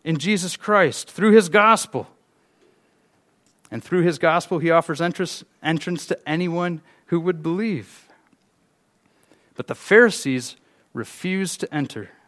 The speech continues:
They're uncaring and uninterested in the true things of God. They're unbelieving. They don't believe the law and the prophets, and they don't believe the gospel.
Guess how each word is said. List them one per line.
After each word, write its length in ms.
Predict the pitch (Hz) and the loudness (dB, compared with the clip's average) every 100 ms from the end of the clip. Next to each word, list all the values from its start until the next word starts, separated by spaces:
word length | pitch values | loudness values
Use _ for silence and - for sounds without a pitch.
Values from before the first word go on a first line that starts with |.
| _ _ _ _ _ _ _ _ _ _ _ _ | _ _ _ _ _ _ _ _ _ _ _ _
They're 280 | - 120 113 - _ - | -12 -10 -10 -14 _ -2
uncaring 920 | 151 165 - - 185 190 190 196 185 - _ _ | 0 0 -2 -4 -2 -2 -2 -6 -10 -16 _ _
and 200 | 123 113 - | -10 -10 -4
uninterested 840 | 160 175 170 180 151 - 139 127 | -2 -2 -4 -6 -6 -8 -8 -6
in 80 | 127 | -6
the 100 | 123 | -6
true 280 | - 147 - | -6 -6 -6
things 320 | - 135 120 | -6 -6 -6
of 160 | 107 | -10
God. 340 | 123 131 131 - _ _ _ _ _ _ _ | -10 -10 -12 -16 _ _ _ _ _ _ _
They're 180 | 131 147 | -2 0
unbelieving. 520 | 180 190 233 220 104 - _ _ _ _ _ _ _ | 0 -2 -4 -6 -8 -18 _ _ _ _ _ _ _
They 80 | 117 | -4
don't 140 | 131 | -2
believe 240 | 127 143 131 | -2 -2 -2
the 80 | 123 | 2
law 400 | 147 151 151 143 | 6 6 4 0
and 100 | 127 | -12
the 40 | 110 | -12
prophets, 580 | - 165 165 190 - 147 | -4 -2 -2 -4 -8 -8
and 80 | |
they 80 | 127 | -6
don't 220 | 135 135 | -6 -6
believe 440 | 127 123 127 120 - _ _ | -6 -8 -6 -8 -12 _ _
the 60 | 107 | -10
gospel. 600 | 117 123 123 - - | -6 -6 -6 -12 -18